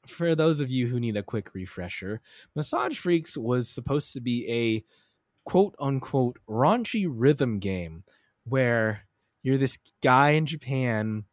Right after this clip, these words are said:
who has, he inherits a massage parlor and he learns some, like, weird massage techniques from this talking cat. And then, like, j-, just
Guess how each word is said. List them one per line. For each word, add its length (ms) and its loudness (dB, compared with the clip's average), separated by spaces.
who 760 -2
has, 400 -6
he 240 -4
inherits 500 -2
a 40 -4
massage 560 0
parlor 520 -2
and 140 -2
he 80 2
learns 420 0
some, 180 -2
like, 280 -2
weird 520 -2
massage 580 -2
techniques 520 -2
from 320 -2
this 340 -2
talking 460 -2
cat. 460 2
And 180 2
then, 500 2
like, 340 -2
j-, 220 -14
just 280 -8